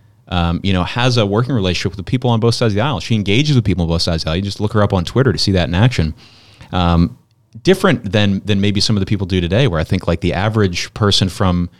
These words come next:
naral or the average pro-life advocate may not have those depths of relationships. I wonder, you know, what that does long-term, but I think that's definitely a value add that A U L has.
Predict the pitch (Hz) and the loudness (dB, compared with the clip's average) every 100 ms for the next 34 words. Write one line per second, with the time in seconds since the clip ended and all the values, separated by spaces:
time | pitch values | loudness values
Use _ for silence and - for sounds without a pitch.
0 | _ - 95 120 101 85 80 85 117 - | _ -10 2 4 4 4 0 -2 -4 -12
1 | _ 95 95 92 87 90 95 92 - 95 | _ 0 2 2 2 0 0 -2 -2 0
2 | 92 101 107 - - 92 113 143 123 85 | 2 2 0 -6 -10 -4 2 2 4 2
3 | 82 - - _ _ _ _ _ - 196 | -2 -6 -20 _ _ _ _ _ -2 0
4 | 240 - 214 196 120 123 123 110 90 113 | 0 0 2 4 4 2 0 -2 0 -2
5 | - 78 - 62 110 113 165 123 104 95 | -4 -6 -10 -4 -2 0 2 2 2 2
6 | 120 107 87 107 147 110 78 76 85 82 | 0 0 0 0 0 -2 -6 -6 -6 -2
7 | 90 101 98 - 104 98 82 87 95 95 | 0 2 0 0 0 0 0 0 0 0
8 | 87 85 87 87 85 90 113 87 76 73 | 0 -2 -2 0 0 0 0 0 -2 -2
9 | - | -4